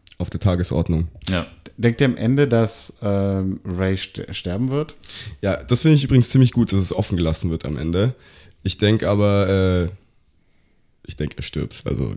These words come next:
Speaker 1: ganz
Speaker 3: Ja.
Speaker 1: ehrlich, diese dumm-dumm Geschosse da durch seinen Körper durch, also
Speaker 3: Ja.
Speaker 2: Also realistisch hätte er sterben müssen.
Speaker 1: Ja.
Speaker 2: Aber,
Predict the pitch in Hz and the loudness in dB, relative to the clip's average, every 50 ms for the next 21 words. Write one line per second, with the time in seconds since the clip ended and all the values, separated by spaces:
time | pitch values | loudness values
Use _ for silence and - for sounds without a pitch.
0 | - - 73 71 - 90 90 90 80 80 85 - - 85 80 85 82 73 - _ | -8 -6 -6 -2 0 0 0 2 0 0 -4 -4 -4 -2 0 0 -2 -2 -4 _
1 | - 104 98 101 95 95 92 98 92 95 90 - 107 92 95 87 - 101 92 87 | 0 2 4 4 4 4 2 2 2 2 2 4 4 4 4 4 2 0 0 0
2 | 87 90 92 85 85 90 98 - - 87 90 92 - 98 92 92 - 92 90 90 | 0 0 0 0 0 -2 -2 -2 -2 -2 -2 0 0 0 0 0 0 0 0 2
3 | 87 87 92 95 - - - 76 73 76 71 80 90 - - - _ _ - - | 2 2 0 0 -2 -4 -6 -6 -6 -6 -6 -6 -8 -10 -14 -20 _ _ -20 -18
4 | - - - 92 92 87 - - 101 104 - - - - - - - - - 80 | -14 -10 -8 -8 -8 -8 -10 -12 -16 -18 -20 -20 -20 -20 -20 -20 -18 -16 -14 -10
5 | 80 82 78 - - - - 85 85 87 98 107 - - 101 - - - - 76 | -8 -6 -6 -8 -8 -4 0 2 4 4 4 2 2 -2 -4 -4 -6 -8 -10 -12
6 | 67 64 80 92 90 - 95 85 - - 85 82 87 90 90 92 - 104 98 95 | -12 -8 -6 -6 -4 -4 -4 -4 -2 0 0 0 0 0 -2 -4 -4 -6 -8 -6
7 | - 71 62 50 - - - - _ _ _ _ _ _ _ - 87 82 78 85 | -6 -8 -8 -8 -8 -12 -16 -20 _ _ _ _ _ _ _ -6 -4 -2 0 0
8 | 82 80 80 80 80 - | 0 0 0 -2 -4 -8